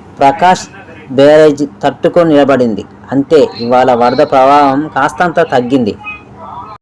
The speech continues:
ఏదేమైనా కానీ సినీ రంగ హీరోలు,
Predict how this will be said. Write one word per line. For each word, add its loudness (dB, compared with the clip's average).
ఏదేమైనా 2
కానీ 4
సినీ 0
రంగ 2
హీరోలు, 6